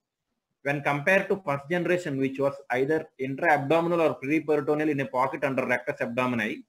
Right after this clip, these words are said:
second generation are being placed more in an intracardiac or intrathoracic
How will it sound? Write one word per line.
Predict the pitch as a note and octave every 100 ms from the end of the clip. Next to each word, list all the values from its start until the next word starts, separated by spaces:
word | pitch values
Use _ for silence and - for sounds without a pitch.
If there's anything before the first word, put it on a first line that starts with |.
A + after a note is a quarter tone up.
| _ _ _ _ -
second | F#3 F#3+
generation | F#3 F3 F3+ F#3
are | D#3+
being | C#3+ E3 F3+ E3 C#3+
placed | D3 E3 - C#3+
more | B2+ D3+ -
in | D3
an | C#3 C3
intracardiac | B2+ D3 D#3+ C#3+ C3+ C#3 C3+
or | E3+
intrathoracic | C3 B2+ C#3 C3+ C3 C3 D3+